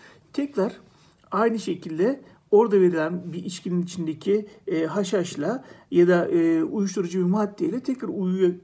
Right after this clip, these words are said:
uyu-, e, uyuyorlar. Uyandıklarında yine Hasan Sabah'ın odasında. Onları sabah Hasan Sabah karşılıyor, yine uyandırıyor. Diyor ki, "İşte," diyor, "ben size şu anda cenneti vaat ediyorum. Eğer benim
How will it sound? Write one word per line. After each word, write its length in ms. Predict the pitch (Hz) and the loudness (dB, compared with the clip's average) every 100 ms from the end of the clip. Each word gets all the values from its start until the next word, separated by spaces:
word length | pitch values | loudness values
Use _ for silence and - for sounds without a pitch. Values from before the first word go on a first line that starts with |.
| - | -14
uyu-, 380 | 208 185 185 - | -6 -4 -4 -6
e, 160 | 156 | -8
uyuyorlar. 680 | 156 220 214 190 139 233 - _ - _ _ | -6 -6 -2 0 0 -4 -8 _ -20 _ _
Uyandıklarında 1000 | 202 233 254 262 - - 202 202 269 294 - _ _ _ | -2 2 2 0 -2 -2 0 0 -4 -6 -14 _ _ _
yine 180 | - 233 | -8 -6
Hasan 520 | 247 269 - 196 - | -6 -6 -8 -8 -6
Sabah'ın 400 | 190 185 165 226 | -6 -4 -2 -2
odasında. 520 | 208 170 180 190 165 165 | -2 -4 -4 -6 -4 -4
Onları 260 | 196 202 | -4 -6
sabah 240 | 196 202 208 | -6 -6 -6
Hasan 240 | 185 185 | -8 -8
Sabah 340 | 175 180 175 | -8 -8 -8
karşılıyor, 440 | 175 151 147 147 139 | -10 -12 -12 -10 -10
yine 100 | 147 | -8
uyandırıyor. 560 | 160 151 151 143 143 196 - _ _ _ - - - _ _ _ | -4 -2 -2 -6 -10 -12 -20 _ _ _ -20 -20 -20 _ _ _
Diyor 240 | - - | -2 -2
ki, 120 | - - | -4 -12
"İşte," 380 | 196 - 123 | -10 -4 -4
diyor, 200 | 175 - | -2 -4
"ben 200 | 151 220 | -2 -4
size 460 | 233 - 151 170 202 - - _ _ | -6 -8 -4 -4 -6 -14 -20 _ _
şu 220 | - 202 | -8 -6
anda 280 | 160 180 160 | -4 -4 -4
cenneti 400 | 143 151 147 165 | -4 -6 -4 -2
vaat 260 | 156 147 | -2 -4
ediyorum. 360 | - - 131 - - _ _ _ _ _ - | -10 -14 -16 -16 -20 _ _ _ _ _ 0
Eğer 420 | 196 214 196 151 | 2 2 -2 -2
benim 480 | 170 190 190 151 | 0 0 0 -6